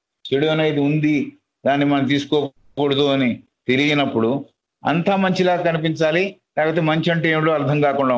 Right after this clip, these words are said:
ఉండాలి. మంచి అర్థం అవ్వాలంటే దానికి ఎదురుగా, దానికి వ్యతిరేకంగా చెడు కూడా ఉందనే విషయం మనకు అర్థం అవ్వాలి అనే విషయం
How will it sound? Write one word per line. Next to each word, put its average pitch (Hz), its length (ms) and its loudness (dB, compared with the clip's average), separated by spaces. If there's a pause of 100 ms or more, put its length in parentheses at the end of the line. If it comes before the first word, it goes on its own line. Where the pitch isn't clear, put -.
ఉండాలి. 101 260 0 (180)
మంచి 160 300 0
అర్థం 147 320 0
అవ్వాలంటే 117 520 0 (500)
దానికి 123 300 0
ఎదురుగా, 143 380 2 (460)
దానికి 120 260 2
వ్యతిరేకంగా 131 640 0 (380)
చెడు 139 180 2 (140)
కూడా 143 200 2 (200)
ఉందనే 127 340 2 (140)
విషయం 165 320 0
మనకు 135 220 0
అర్థం 123 200 -2 (100)
అవ్వాలి 107 340 2 (120)
అనే 104 160 0
విషయం 143 180 -2